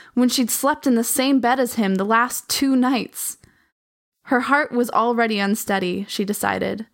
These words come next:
She was in a shaky place, and it didn't take much to tip the scales. She looked at his wet hair and his narrow shoulders. His shirt clung to him,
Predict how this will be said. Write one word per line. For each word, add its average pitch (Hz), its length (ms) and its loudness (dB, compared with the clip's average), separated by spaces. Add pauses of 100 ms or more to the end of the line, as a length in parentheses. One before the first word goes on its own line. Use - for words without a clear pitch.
(500)
She - 180 -2
was 247 120 2
in 262 100 4
a 233 60 2
shaky 262 400 0
place, 214 420 -2
and 226 100 2
it - 160 -6
didn't 247 240 0
take 233 240 0
much 226 320 2
to - 100 -8
tip 226 260 -4
the 220 60 -8
scales. - 680 -4 (560)
She 294 220 0
looked 269 240 0
at 254 80 0
his 247 180 0
wet 226 300 0
hair 214 440 0
and 214 160 0
his 220 160 0
narrow 214 380 2
shoulders. 202 720 -2 (440)
His 247 200 0
shirt - 360 0
clung 233 300 2
to 233 100 2
him, 196 360 0